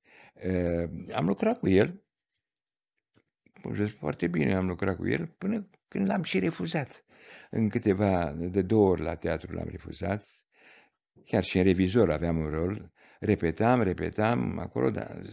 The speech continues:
mergea greu, pentru că el a făcut un spectacol teribil de, de, de profund și de, de, de bine făcut, muncit mult la el, am muncit mult la el și era spectacol extraordinar, într-adevăr.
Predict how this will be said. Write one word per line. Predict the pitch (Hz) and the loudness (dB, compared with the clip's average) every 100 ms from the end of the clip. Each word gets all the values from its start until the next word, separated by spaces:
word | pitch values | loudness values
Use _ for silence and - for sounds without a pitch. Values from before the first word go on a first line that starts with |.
| - - - - | -16 -16 -16 -10
mergea | - 101 110 | -8 -4 -2
greu, | 120 127 143 | 2 4 4
pentru | 101 87 90 | 4 -2 -4
că | |
el | 92 | -4
a | |
făcut | 92 92 | -4 -6
un | 95 | -8
spectacol | - 98 107 101 101 82 - - - _ - _ _ - | -6 -4 -2 -2 -2 -4 -10 -20 -20 _ -20 _ _ -12
teribil | - 113 117 131 104 98 | 2 4 6 6 4 2
de, | 90 87 85 | 2 2 0
de, | 82 87 | 0 -2
de | 85 87 | -2 -6
profund | - 82 - - 101 92 | -6 -10 -10 -4 0 0
și | - 82 | -2 -4
de, | 85 85 | -2 0
de, | 80 85 | 0 -2
de | 82 85 85 82 80 - 101 - _ _ _ _ _ _ 123 | -2 -2 -2 -4 -8 -14 -18 -20 _ _ _ _ _ _ -6
bine | 110 101 80 | 0 0 -2
făcut, | - 90 - - 98 - 85 85 87 87 85 85 80 80 - - - - - | -6 -8 -8 -8 -8 -8 -8 -6 -6 -6 -8 -10 -12 -16 -20 -20 -20 -20 -6
muncit | 87 98 98 - 123 - | 2 6 6 4 0 -2
mult | 82 110 113 85 | 4 6 8 6
la | 82 | 4
el, | 85 80 73 | 0 0 -2
am | 78 82 80 | -6 -8 -8
muncit | 80 95 95 - 104 | -6 -2 -2 -2 0
mult | 101 107 | 2 2
la | 85 80 | 0 -4
el | |
și | 80 - | -6 -6
era | 90 107 | -2 -4
spectacol | 107 90 95 95 87 85 | -4 -6 -6 -4 -6 -6
extraordinar, | - 85 - 85 80 - 80 82 | -10 -14 -8 -4 -4 -6 -6 -8
într-adevăr. | 71 - 82 80 80 | -10 -10 -10 -8 -10